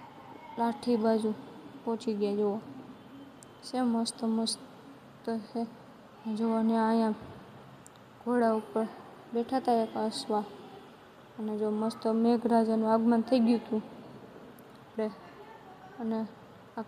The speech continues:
કયો રોડ છે તે કોમેન્ટમાં લખજો મિત્રો. જો મસ્ત છે ને મેઘરાજા આગમન થઈ ગયું હતું. અને પછી એક મોલ આવી ગયો હતો.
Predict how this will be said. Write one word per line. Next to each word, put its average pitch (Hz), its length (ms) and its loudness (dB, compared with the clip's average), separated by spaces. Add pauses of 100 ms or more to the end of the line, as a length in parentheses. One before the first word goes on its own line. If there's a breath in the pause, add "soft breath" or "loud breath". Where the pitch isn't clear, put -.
કયો 254 300 6
રોડ 233 200 6
છે 233 220 2
તે 233 300 4 (1040)
કોમેન્ટમાં 233 560 2 (120)
લખજો 220 420 4 (200)
મિત્રો. 214 260 -2 (880)
જો 220 100 -4
મસ્ત 226 420 0
છે 247 160 0
ને 254 140 6
મેઘરાજા 226 840 6
આગમન 220 260 6
થઈ 233 220 4
ગયું 226 200 4
હતું. 214 260 -2 (720)
અને 214 160 -2 (100)
પછી 226 380 4 (180)
એક 220 140 0 (180)
મોલ 233 340 10
આવી 226 180 8
ગયો 208 200 4
હતો. 208 200 0